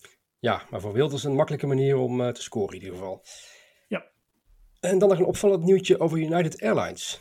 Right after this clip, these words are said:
Speaker 1: Die voeren een nieuw gender- en diversiteitsvriendelijker personeelsbeleid in. Dat betekent dat ook geuniformeerd, eh, personeel die in direct contact staan met klanten en passagiers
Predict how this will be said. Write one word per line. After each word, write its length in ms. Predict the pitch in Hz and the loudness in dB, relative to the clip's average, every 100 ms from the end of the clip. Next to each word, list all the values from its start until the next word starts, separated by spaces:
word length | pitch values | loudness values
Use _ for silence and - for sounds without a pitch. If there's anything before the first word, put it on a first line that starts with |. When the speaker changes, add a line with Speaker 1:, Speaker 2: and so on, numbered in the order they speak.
| - | -16
Speaker 1:
Die 160 | - 131 | -14 -8
voeren 380 | 185 196 185 139 | 2 4 4 4
een 140 | 135 | 2
nieuw 360 | 160 226 254 - - 113 | 2 2 0 -4 -14 -14
gender- 580 | - 185 226 202 208 - | 2 6 8 6 4 2
en 340 | 147 143 135 - | 2 2 2 -4
diversiteitsvriendelijker 1300 | - 151 117 127 - 196 196 - 202 175 160 151 139 | -10 -8 -6 -6 -2 -2 -2 0 4 6 4 0 -4
personeelsbeleid 720 | 151 139 147 180 117 101 90 | -4 -2 0 0 -2 -6 -10
in. 200 | - - _ - - _ _ - | -14 -18 _ -20 -20 _ _ -12
Dat 140 | 110 | -10
betekent 420 | 120 156 175 175 | -2 0 0 2
dat 240 | 135 - 143 | 0 0 2
ook 340 | 151 147 - _ _ | 2 2 -12 _ _
geuniformeerd, 880 | - 147 127 - 110 147 185 - - | -14 -2 -2 -2 0 4 2 0 -10
eh, 420 | _ 120 117 110 107 | _ -2 0 0 -2
personeel 460 | - 107 110 113 165 | -4 -6 -2 0 0
die 140 | 127 | 0
in 140 | 113 107 | -2 -2
direct 460 | 110 175 175 - | -2 -2 -4 -16
contact 340 | - 120 165 175 | -8 0 0 0
staan 280 | - 175 139 | 2 2 2
met 180 | 104 | 0
klanten 380 | - 160 170 - | 0 2 2 0
en 80 | 117 | -6
passagiers 640 | 120 107 120 202 214 - | -8 -8 -6 -6 -6 -10